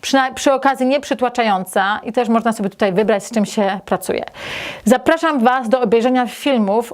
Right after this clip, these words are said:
uczestników, którzy brali udział wcześniej, w dwutysięcznym dziewiętnastym roku i w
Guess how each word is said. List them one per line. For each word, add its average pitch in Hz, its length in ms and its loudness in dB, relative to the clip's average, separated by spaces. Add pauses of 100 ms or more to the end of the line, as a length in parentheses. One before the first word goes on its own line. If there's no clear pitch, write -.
uczestników, 262 800 -2
którzy 220 240 0
brali 226 280 2
udział 240 280 2
wcześniej, 220 480 -4
w 180 80 -4
dwutysięcznym 233 640 0
dziewiętnastym 254 760 0
roku 247 400 0
i 196 100 -2
w - 120 -20